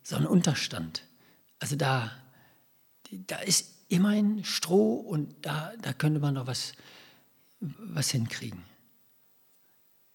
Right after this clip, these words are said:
Und ich helfe dir auch und ich bring dir Wasser. Aus ihrer eigenen Betroffenheit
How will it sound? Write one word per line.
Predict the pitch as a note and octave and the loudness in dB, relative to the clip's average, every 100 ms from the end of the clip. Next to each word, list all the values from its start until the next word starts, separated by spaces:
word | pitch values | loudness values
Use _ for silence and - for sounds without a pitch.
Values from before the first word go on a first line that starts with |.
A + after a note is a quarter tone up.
| _ _ _ _ | _ _ _ _
Und | - D3 | -2 0
ich | - | 0
helfe | E3+ - | -2 -6
dir | - B2+ | -8 -8
auch | - - - | -10 -14 -4
und | D#3+ | 2
ich | D#3 | 2
bring | - F3+ | 2 0
dir | D#3+ D3+ | 2 0
Wasser. | D#3+ C3+ - - _ _ _ _ _ _ _ _ _ _ _ _ _ _ _ _ _ _ _ _ _ - - _ - _ _ | -2 -4 -8 -16 _ _ _ _ _ _ _ _ _ _ _ _ _ _ _ _ _ _ _ _ _ -20 -20 _ -20 _ _
Aus | D#3 D#3 | 2 4
ihrer | E3 D#3 - | 4 2 6
eigenen | E3+ B3+ A#3+ A#3+ A3+ | 8 10 12 12 12
Betroffenheit | F#3+ - - G3 - E3+ G#2+ A#2 B2+ C#3 | 8 0 -2 0 0 2 2 2 2 0